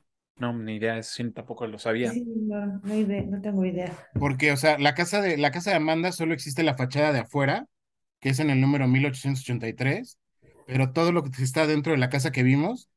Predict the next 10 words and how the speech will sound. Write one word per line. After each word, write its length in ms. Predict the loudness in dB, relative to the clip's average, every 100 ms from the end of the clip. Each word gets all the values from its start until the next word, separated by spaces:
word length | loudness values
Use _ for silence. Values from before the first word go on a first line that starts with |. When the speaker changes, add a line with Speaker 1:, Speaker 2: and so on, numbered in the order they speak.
| _
Speaker 1:
Ujú. 140 | -12 -2
Speaker 3:
fue 120 | 2
grabado 480 | 4 4 4 2 2
en 100 | 0
los 120 | 0
estudios 360 | -2 2 2 2
de 80 |
Sony 360 | -2 0 2 0
de 120 | -2
Washington. 560 | -2 -2 -4 -6 -8